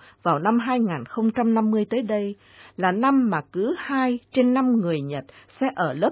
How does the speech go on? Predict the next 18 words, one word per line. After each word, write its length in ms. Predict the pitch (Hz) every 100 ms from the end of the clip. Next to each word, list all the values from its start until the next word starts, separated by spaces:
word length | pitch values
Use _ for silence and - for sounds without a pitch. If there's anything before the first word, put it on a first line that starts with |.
| -
tuổi 220 | 170 131 -
trên 220 | 214 208
sáu 240 | - 196 247
mươi 100 | 320
lăm 280 | 208 208 202 - - -
nếu 160 | 196 285
không 300 | - 233 214
có 180 | 202 254
thay 140 | 285
đổi 200 | 226 143
nào 280 | - 156 139
đáng 240 | 143 160 320
kể 240 | - 156 113
trong 140 | 202 220
khuynh 260 | 247 202
hướng 220 | 226 190
hiện 340 | 330 226 - 160
nay. 260 | 175 175